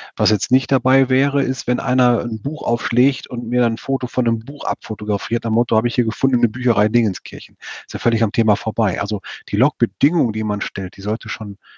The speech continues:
erfüllbar sein und irgendwo im Rahmen dessen liegen, dass es auch Sinn macht. Aber jemandem vorzuschreiben, was er zu schreiben hat und was nicht, ich meine,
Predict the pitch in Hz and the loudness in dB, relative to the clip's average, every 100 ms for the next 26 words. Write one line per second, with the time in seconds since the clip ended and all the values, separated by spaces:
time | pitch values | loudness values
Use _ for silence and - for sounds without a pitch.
0 | _ - - 131 151 147 139 135 139 143 | _ -8 2 4 4 2 -4 -4 -4 -6
1 | 113 110 123 123 110 101 123 117 123 113 | -8 -8 -6 -4 -4 -4 -2 -2 -2 -4
2 | - 117 107 113 117 117 - - - 98 | -6 -6 -4 -2 -2 -6 -10 -18 -12 -10
3 | 104 90 98 98 - _ - 95 107 104 | -8 0 0 0 -6 _ -4 0 2 0
4 | 87 - - - 90 87 - - - - | -2 -4 -10 -8 -2 -2 -2 -10 -14 -16
5 | - - 110 117 107 101 123 135 131 - | -16 -4 0 2 0 0 2 2 0 -4
6 | - 113 104 90 123 160 - - 139 - | 2 2 2 -2 -2 -2 -2 -4 -6 -6
7 | - - - 101 101 131 131 113 123 120 | -14 -10 -8 0 2 2 2 -2 -2 -4
8 | 107 101 - - 170 - - - - - | -6 -4 -4 0 0 0 -12 -16 -14 -4
9 | 104 104 | 0 0